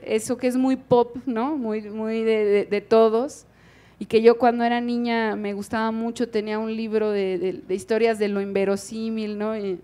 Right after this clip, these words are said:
jugaba con eso. Entre eso y el, el nacimiento del, de una persona, ¿no? Eh, y, y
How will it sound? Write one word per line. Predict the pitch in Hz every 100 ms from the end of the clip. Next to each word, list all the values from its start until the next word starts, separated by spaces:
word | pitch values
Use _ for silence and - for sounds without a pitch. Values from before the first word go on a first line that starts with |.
| _
jugaba | - 214 208 214 214
con | 214 226
eso. | 226 247 247 - _ _ _ _ _ _ -
Entre | 233 233 247 262
eso | 294 294 285
y | 247 226
el, | 220 220
el | 214 208
nacimiento | 208 208 - 226 233 247 247 254 240
del, | 220 202 202 196 - - - - - 120
de |
una | 214 226 226
persona, | 233 240 285 247 247 220
¿no? | 208 214 247 247 -
Eh, | 202 196 190 185 180 - - - _
y, | - -
y | 220